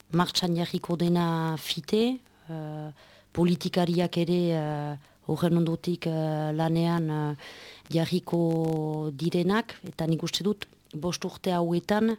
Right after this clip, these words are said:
eh, hori dela ere ondorioztatu behar dugun, eh, zerbait, eh,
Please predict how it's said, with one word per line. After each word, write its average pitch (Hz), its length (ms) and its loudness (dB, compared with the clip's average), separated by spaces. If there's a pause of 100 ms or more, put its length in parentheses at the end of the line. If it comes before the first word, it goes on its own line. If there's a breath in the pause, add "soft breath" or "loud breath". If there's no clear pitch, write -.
(120)
eh, 165 320 -4
hori 165 260 -4
dela 185 300 2
ere 185 260 2
ondorioztatu 170 800 0
behar 165 240 0
dugun, 170 360 2
eh, 151 400 0 (640 loud breath)
zerbait, 190 680 -2
eh, 151 1700 -6